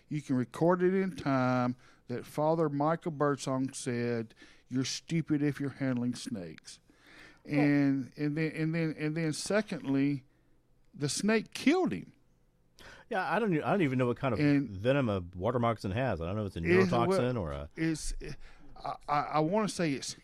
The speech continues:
Speaker 1: hemotoxin.
Speaker 2: It's a hemotoxin, okay.
Speaker 1: Versus,
Speaker 2: Okay.
Speaker 1: versus the neotoxin.
Speaker 2: Yeah.
Speaker 1: But at, but, but at any rate,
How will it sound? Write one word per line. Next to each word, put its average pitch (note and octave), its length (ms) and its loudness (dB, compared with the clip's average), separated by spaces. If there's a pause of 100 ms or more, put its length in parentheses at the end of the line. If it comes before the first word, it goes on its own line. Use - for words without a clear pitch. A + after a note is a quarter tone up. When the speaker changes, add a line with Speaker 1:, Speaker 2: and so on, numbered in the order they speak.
Speaker 1:
hemotoxin. C3+ 680 -2
Speaker 2:
It's - 140 -12
a A#2+ 80 -6
hemotoxin, A2+ 640 2
okay. C3+ 180 -4
Speaker 1:
Versus, C#3 560 2 (160)
Speaker 2:
Okay. C#3+ 100 -14
Speaker 1:
versus D3 440 -2
the B2+ 120 -6
neotoxin. B2+ 920 -4 (160)
Speaker 2:
Yeah. C3 200 -8
Speaker 1:
But D3+ 320 2
at, F3 280 0
but, F3+ 280 2
but F#3 200 2
at F3 120 2
any A3 260 2
rate, D3 440 2